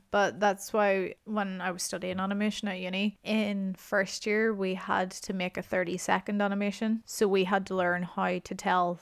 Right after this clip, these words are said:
the start of a story, the middle of a story, and the end of a story in thirty seconds.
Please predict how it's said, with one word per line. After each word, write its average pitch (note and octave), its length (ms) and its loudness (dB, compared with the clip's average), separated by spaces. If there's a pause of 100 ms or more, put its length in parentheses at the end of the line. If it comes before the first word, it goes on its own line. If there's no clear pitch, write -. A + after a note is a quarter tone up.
(140)
the - 100 -6
start F#3 600 2
of G3 80 -10
a F#3 80 -2
story, G3 640 0
the G3 300 2 (120)
middle F3+ 320 0
of F3+ 80 0
a F3+ 60 -6
story, F#3 340 0
and F3+ 80 -4
the F3 60 -4
end G3 180 4
of F#3 80 0
a E3+ 60 -4
story F#3 400 0
in F3 160 -4
thirty F3 280 -4
seconds. F#3 520 -4